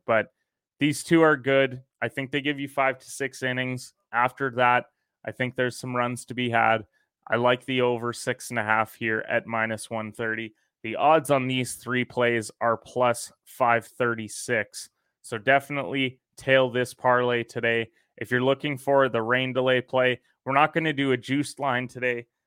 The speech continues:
just because with there being two M L B games, you may need this one for your parlay if one of them doesn't go. So the game that we're rolling with today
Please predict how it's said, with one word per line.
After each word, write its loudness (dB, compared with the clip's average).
just -6
because 0
with -2
there 0
being -4
two -4
M 0
L -2
B -8
games, -8
you -4
may -2
need -6
this -6
one -6
for -6
your -4
parlay -2
if -8
one -4
of -8
them -6
doesn't 0
go. 2
So 0
the -6
game -2
that -2
we're 2
rolling 0
with -4
today 0